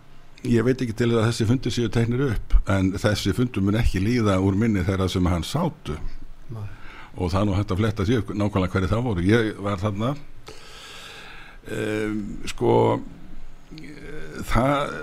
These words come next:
Speaker 1: var, eh, náttúrulega alveg greinilegt að þessi umræða um það að þarna væri ekki með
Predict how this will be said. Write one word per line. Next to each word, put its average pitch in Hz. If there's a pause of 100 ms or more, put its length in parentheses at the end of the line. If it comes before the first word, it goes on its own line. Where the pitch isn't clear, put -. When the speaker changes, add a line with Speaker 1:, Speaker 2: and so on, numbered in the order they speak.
Speaker 1:
var, 127
eh, -
náttúrulega 113
alveg 123
greinilegt 113
að 101
þessi 117
umræða 92 (220)
um 113
það 90
að 87
þarna 110
væri 107
ekki 120
með 95